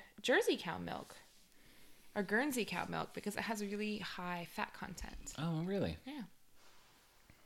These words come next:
Speaker 2: Yeah, I don't know much about the fat content in some of these milks versus, like, in the Gruyere. Mi-, the mimolette is also made from the dairy of a cow.
Speaker 1: Cow's milk?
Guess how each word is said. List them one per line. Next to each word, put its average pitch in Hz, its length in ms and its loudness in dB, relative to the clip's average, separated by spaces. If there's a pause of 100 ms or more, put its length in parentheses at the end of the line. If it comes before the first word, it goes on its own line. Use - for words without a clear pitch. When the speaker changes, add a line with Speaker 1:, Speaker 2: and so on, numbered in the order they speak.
(240)
Speaker 2:
Yeah, 135 160 2
I - 40 8
don't 160 180 4
know 160 100 6
much 143 280 4
about 101 260 4
the 104 100 8
fat 117 320 4
content 92 480 2
in 98 180 2
some 98 220 4
of 92 140 4
these 87 340 2
milks 90 460 2
versus, 85 600 2 (500)
like, 85 200 -4
in 87 100 -6
the 85 60 -4
Gruyere. 82 540 -4 (380)
Mi-, 113 240 8
the 101 180 4
mimolette 113 640 8 (520)
is 101 200 2 (100)
also 123 380 6
made 92 320 4
from 90 180 2
the 85 80 2
dairy 87 480 4
of 85 140 -4
a 80 60 -2
cow. - 400 -4 (840)
Speaker 1:
Cow's 208 300 6
milk? 392 260 2